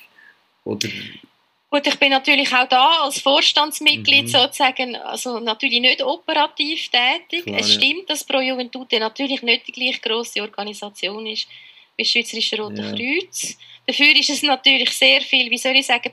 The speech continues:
Speaker 2: präziser, oder? Eben die, die ganze Palette, die wir im S R K haben, ist natürlich bei Pro Juventute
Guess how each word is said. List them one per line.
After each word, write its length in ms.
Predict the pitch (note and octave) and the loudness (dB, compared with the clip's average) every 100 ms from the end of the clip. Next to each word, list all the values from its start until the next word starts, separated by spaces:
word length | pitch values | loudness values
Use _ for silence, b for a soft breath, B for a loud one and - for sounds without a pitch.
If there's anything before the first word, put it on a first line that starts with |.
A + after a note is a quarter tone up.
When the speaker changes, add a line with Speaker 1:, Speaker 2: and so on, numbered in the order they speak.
| - | 0
Speaker 2:
präziser, 760 | A#3 A#3 - C4 F4 F4+ E4+ | 0 0 -4 0 0 0 0
oder? 260 | B3+ D4 - | 0 0 2
Eben 260 | C4 C4+ - | 0 -2 0
die, 200 | B3+ A#3 | 0 2
die 80 | |
ganze 360 | C4 B3+ D4+ D#4+ | 0 0 -2 -8
Palette, 440 | - B3 C4+ C#4 - | -2 2 2 0 -8
die 40 | |
wir 220 | B3 A#3 | -8 -6
im 120 | A#3 | -4
S 240 | A3+ A#3 - | -2 -2 -4
R 60 | |
K 180 | - A#3 | -6 -6
haben, 180 | A3+ A#3+ | -4 -6
ist 120 | A#3 | -8
natürlich 340 | A#3+ A#3+ A#3 - | -6 -6 -6 -8
bei 80 | A3+ | -8
Pro 120 | - | -4
Juventute 680 | A#3 A#3 A#3 A#3 B3 - A3 | -2 -2 -6 -12 -10 -4 -4